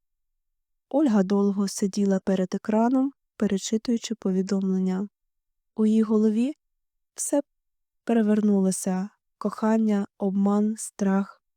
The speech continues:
Вона не могла повірити, що все це було брехнею.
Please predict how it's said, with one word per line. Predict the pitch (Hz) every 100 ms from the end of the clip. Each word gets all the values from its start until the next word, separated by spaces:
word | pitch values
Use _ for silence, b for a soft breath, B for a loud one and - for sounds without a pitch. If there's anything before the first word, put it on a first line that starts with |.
| _ _ _ -
Вона | 233 254
не | 262
могла | 269 262 269
повірити, | - 226 220 294 302 208 196 208
що | - -
все | 202 - - 214
це | - - 247 285 _
було | - 196 208
брехнею. | 196 214 - 226 196 190 185